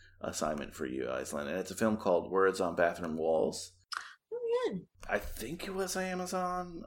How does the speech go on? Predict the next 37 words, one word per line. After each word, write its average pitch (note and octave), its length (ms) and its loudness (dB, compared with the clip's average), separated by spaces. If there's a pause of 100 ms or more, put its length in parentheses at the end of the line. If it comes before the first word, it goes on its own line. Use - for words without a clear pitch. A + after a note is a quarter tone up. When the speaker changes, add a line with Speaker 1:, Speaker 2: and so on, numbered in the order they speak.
(140)
Speaker 2:
I A#3 60 4
got C#4+ 160 8
that A#3 160 12
one B3+ 160 12
and G3+ 160 10
the F#3+ 60 10
Chemical F#3+ 440 6
Hearts D#3 380 8
one D#3+ 140 4
confused, D#3+ 440 4
which D3+ 140 2
was D3+ 140 0
Amazon. B2+ 540 0 (160)
Speaker 1:
Well, A#2+ 100 10
that A2+ 180 12
was C#3 120 10
my C#3+ 140 12
other D#3 180 12
pick, G#3 260 6
<laughs> - 120 -4
Chemical - 460 8
Hearts, D3 340 12
because - 360 0 (560)
these G3+ 460 6
three E3 260 8
movies, E3 580 6
Words C3 220 8
on C3 60 2
Bathroom C3+ 400 4
Walls A#2 320 6
and G#2+ 140 0
Chemical A2 300 2
Hearts, - 520 2 (540)
and B2 340 12
this A2 280 4
one, C#3+ 280 4 (420)
felt E3+ 240 12